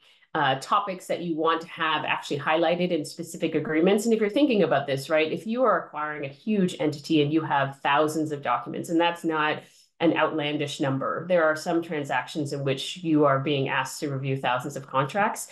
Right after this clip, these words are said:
It helps to focus on which documents you should be focusing on, right? Um, so that's way, one way is, like, during diligence is how you're seeing, like, A I and tech being used to kind of help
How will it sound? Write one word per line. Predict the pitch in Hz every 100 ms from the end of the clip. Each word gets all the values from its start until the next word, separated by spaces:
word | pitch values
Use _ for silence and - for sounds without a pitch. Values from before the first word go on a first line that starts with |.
| - - -
It | 220
helps | 180 240 240 -
to | 233
focus | - - 180 170 226 160 - -
on | 180 170
which | 156 165 -
documents | 135 135 165 147 -
you | 156
should | -
be | 156
focusing | 147 135 139 143 -
on, | 143 123 - -
right? | 151 143 156 160 - - - -
Um, | 170 156 147 143 143 143
so | 214 170
that's | 160 156 170 - -
way, | 190 165 165
one | 170 165 175
way | 147 127 107
is, | 139 139
like, | 143 131 135
during | 170 156 151 143 135
diligence | 151 139 135 131 113 -
is | 147 139
how | 139
you're | 127 135
seeing, | - 135 131
like, | 117 110
A | - 143
I | 127 131 131
and | 127 131
tech | - 131 -
being | 139 131
used | 127 135 190 -
to | 135
kind | 147 127
of | 120
help | - 147 - -